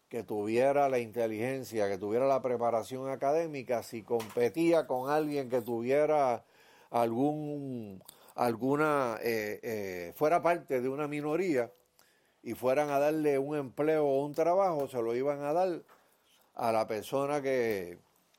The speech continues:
que era, eh, o que pertenecía a una de esas clases protegidas o disque protegidas, porque hay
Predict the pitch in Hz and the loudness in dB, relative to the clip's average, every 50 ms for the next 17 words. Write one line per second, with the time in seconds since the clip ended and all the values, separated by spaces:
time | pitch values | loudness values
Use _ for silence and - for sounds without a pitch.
0 | _ _ - - 113 104 101 101 110 113 123 127 135 139 127 120 107 95 95 104 | _ _ -10 -6 -4 -4 -2 -2 0 0 0 2 2 2 2 2 0 -2 -4 -6
1 | - - 120 110 104 98 92 87 85 85 90 90 92 101 104 101 123 110 101 113 | -6 -8 -8 -8 -6 -6 -8 -8 -10 -12 -12 -10 -8 -8 -6 -4 -4 -2 -2 -2
2 | 107 98 98 113 107 104 101 95 95 - 151 151 151 147 131 120 117 113 113 107 | -4 -4 -6 -8 -6 -6 -6 -8 -6 -4 -2 0 2 4 4 2 2 0 -2 -2
3 | 107 107 101 107 120 131 135 127 127 131 117 135 127 - - - 127 131 135 123 | 0 0 2 2 0 0 0 0 0 0 0 -2 -6 -6 -4 -2 -2 -2 -2 -2
4 | - 131 113 95 - _ _ _ _ _ _ _ _ _ _ _ _ _ _ _ | -2 -4 -6 -6 -6 _ _ _ _ _ _ _ _ _ _ _ _ _ _ _
5 | _ _ _ _ - 151 143 143 139 143 143 131 139 175 214 220 202 175 156 139 | _ _ _ _ 2 4 4 4 4 2 0 0 2 0 0 2 4 4 4 4
6 | 127 117 117 113 110 107 101 101 127 139 135 - - 131 120 98 - 120 117 113 | 4 2 2 2 2 0 0 0 0 -2 -2 -2 -2 -2 -2 0 -2 -2 -2 -2
7 | 113 107 123 170 208 190 147 110 87 92 92 90 92 104 120 123 | -2 -2 -2 0 2 2 2 0 0 -4 -6 -4 -2 -2 -2 -4